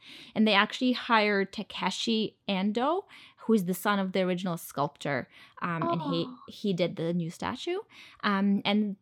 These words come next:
Speaker 1: today the statue of Hachiko continues to stand in the same place, uh, in front of the station at Sh-,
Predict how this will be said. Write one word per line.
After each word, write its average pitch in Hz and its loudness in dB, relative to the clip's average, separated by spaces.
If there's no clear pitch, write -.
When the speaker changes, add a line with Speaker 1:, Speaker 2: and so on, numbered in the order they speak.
Speaker 1:
today 247 6
the 247 4
statue 226 2
of 202 -2
Hachiko 190 -2
continues 185 -2
to 185 -8
stand 160 -2
in 175 0
the 170 -4
same - -4
place, 220 -4
uh, 180 -2
in 185 0
front 180 -2
of 180 -4
the 175 0
station 180 -4
at 165 -4
Sh-, - -12